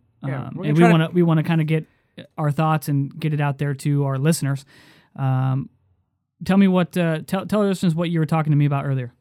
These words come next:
Speaker 1: Yeah, you know, uh, we've had, we've hit on some national topics lately, and we hit on some local topics. Obviously, we're gonna, big focus today is gonna be on the playoffs and what's going on with that. And what I wanted to, to mention, Devin,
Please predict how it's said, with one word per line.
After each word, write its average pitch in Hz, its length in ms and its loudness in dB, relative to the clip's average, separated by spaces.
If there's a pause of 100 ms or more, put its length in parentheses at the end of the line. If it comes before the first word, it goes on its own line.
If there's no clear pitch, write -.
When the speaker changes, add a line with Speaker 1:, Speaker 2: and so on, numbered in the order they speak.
(160)
Speaker 1:
Yeah, 220 240 -2
you 156 160 -4
know, 170 300 -2
uh, 170 280 0
we've 190 200 -8
had, 208 300 -2 (260)
we've 160 180 -8
hit 220 140 0
on 220 100 0
some 160 160 -8
national 180 380 -6
topics 175 440 -4
lately, 165 360 -4
and 147 80 -8
we 151 140 -6
hit 160 120 -4
on 151 140 -6
some 151 160 -8
local 185 260 -8
topics. 107 460 -10
Obviously, 135 340 -8
we're 135 160 -8
gonna, 131 260 -8 (520)
big 147 180 -8
focus 151 420 -6 (220)
today 147 720 -6
is 123 160 -10
gonna 135 200 -8
be 131 360 -8
on 123 440 -10
the 117 80 -14
playoffs 143 720 -6
and 123 520 -12
what's 131 220 -12
going 139 260 -12
on 127 180 -8
with 120 120 -12
that. 135 360 -10 (720)
And 151 440 -8 (360)
what 185 160 -10
I 190 60 -6
wanted 226 360 -8
to, 202 200 -10
to - 140 -12
mention, 170 360 -10
Devin, 165 480 -6